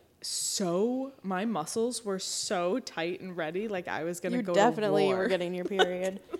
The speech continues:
Speaker 1: <laughs>
Speaker 2: Were, you were like, "What, do you think they're gonna come up to you and be like, 'Hey, how's Shark Week?'
Speaker 1: <laughs>
Speaker 2: Or, 'Hey, how
Speaker 1: Literally,
Speaker 2: Aunt Flo
Speaker 1: I,
Speaker 2: coming?'"
Speaker 1: I, I honestly was, like, in my head had a whole scenario playing out of someone saying something, me getting snarky, and then being like, "Oh, she is on the
Speaker 2: You
Speaker 1: rag."
Speaker 2: totally wanted it to fucking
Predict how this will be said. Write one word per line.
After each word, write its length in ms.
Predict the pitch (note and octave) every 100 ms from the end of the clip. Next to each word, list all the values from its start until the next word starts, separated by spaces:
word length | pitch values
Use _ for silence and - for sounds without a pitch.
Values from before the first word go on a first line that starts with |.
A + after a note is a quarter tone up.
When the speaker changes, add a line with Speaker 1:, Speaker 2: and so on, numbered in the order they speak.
| -
Speaker 1:
<laughs> 300 | G#4 - F4
Speaker 2:
Were, 100 | C#4+
you 300 | B3+ B3+ D4
were 100 | C#4+
like, 180 | B3+ A#3+
"What, 120 | B3+
do 60 | F3+
you 80 | F#3
think 200 | A3+ G#3
they're 100 | G3
gonna 120 | G3
come 100 | G3+
up 40 |
to 40 | A3
you 40 |
and 60 | G#3
be 40 | E3+
like, 120 | B2
'Hey, 200 | A#3+ - - _ -
how's 220 | G3+ G#3
Shark 340 | - G#3 -
Week?' 260 | E3 - - _ _ -
Speaker 1:
<laughs> 320 | F4+ - -
Speaker 2:
Or, 80 | G#3+
'Hey, 220 | A3 - D4
how 200 | A3+ C4
Speaker 1:
Literally, 160 | E4+ F#4+ A3
Speaker 2:
Aunt 220 | A#3 A3+
Flo 360 | - A3 A3+ B3
Speaker 1:
I, 20 |
Speaker 2:
coming?'" 520 | C4 G3 C4+ C#4+ D4 - -
Speaker 1:
I, 160 | G3
I 20 | G3+
honestly 540 | D3 C#3 F#3 G#3 G3+
was, 180 | G#3+ F#3+
like, 260 | F3+ D3+ D3 -
in 180 | G3 F#3
my 140 | G3+ G3
head 260 | F#3 D#3
had 180 | D#3+ D3+
a 60 | D3
whole 300 | - E3 D#3
scenario 500 | - E3 D3 D3+ D3
playing 380 | - C#3+ C#3 B2+
out 220 | C3 -
of 100 | D#3
someone 300 | - E3 F#3
saying 280 | - D#3 D#3+
something, 480 | D3+ D3 C#3+ D#3
me 160 | E3 E3
getting 240 | F3 F#3+ F#3
snarky, 540 | - E3+ D#3+ D#3 D3
and 100 | D#3
then 140 | D#3+ D#3
being 240 | D3+ C#3+
like, 240 | C3+ A2 -
"Oh, 220 | F3 E3
she 200 | D#3+ - D#2+
is 180 | C3+ F3
on 180 | D#3+ C3+
the 100 | A2+ D3 A3+
Speaker 2:
You 140 | D#4+
Speaker 1:
rag." 40 |
Speaker 2:
totally 380 | - D#4+ D#4+ F4
wanted 340 | C4 G#3 G#3 F#3+
it 80 |
to 60 | F#3+
fucking 260 | - F#3+